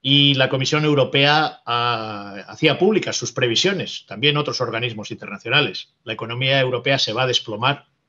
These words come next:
este año dos mil veinte, el pib va a caer, y nuestro país, por desgracia, va a ser uno de los más afectados, eh, con un descenso de dos dígitos en el Producto Interior Bruto.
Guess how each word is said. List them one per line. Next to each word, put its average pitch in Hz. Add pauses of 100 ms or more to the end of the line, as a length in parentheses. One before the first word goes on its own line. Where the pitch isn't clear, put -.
(480)
este 123
año 117
dos 98
mil 104
veinte, 131
el 113
pib 135 (180)
va -
a 110
caer, 147 (600)
y 165
nuestro 143
país, 143
por 147
desgracia, 135
va 127
a -
ser 127
uno 123
de 110
los 110
más 123
afectados, 139 (640)
eh, 117
con 120
un 131
descenso 131
de 117
dos 127
dígitos 139
en 113
el 107
Producto 113
Interior 101
Bruto. -